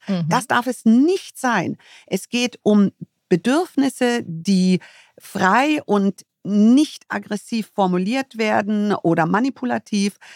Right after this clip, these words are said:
Speaker 2: sondern wirklich ganz frei. Und danach spricht man darüber nicht. Der Erste fängt an, man
Speaker 1: Ah, okay.
Speaker 2: sp-, spricht, wer anfängt, sieben Minuten er, sieben Minuten du oder umgekehrt.
Speaker 1: Ja.
Speaker 2: Und danach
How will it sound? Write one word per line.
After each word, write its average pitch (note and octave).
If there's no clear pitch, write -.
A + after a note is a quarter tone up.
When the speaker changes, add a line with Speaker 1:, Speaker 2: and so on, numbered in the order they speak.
Speaker 2:
sondern G3+
wirklich B3+
ganz C4+
frei. A3+
Und G3
danach G3+
spricht -
man F#3+
darüber C#3
nicht. -
Der -
Erste G#3+
fängt E3+
an, F4
man F#3+
Speaker 1:
Ah, C#3+
okay. F#3
Speaker 2:
sp-, -
spricht, F3+
wer F3
anfängt, B3
sieben D#3+
Minuten E3+
er, C#4
sieben E3+
Minuten D#3+
du D#4+
oder A#3
umgekehrt. C4+
Speaker 1:
Ja. F3+
Speaker 2:
Und A#3
danach A3+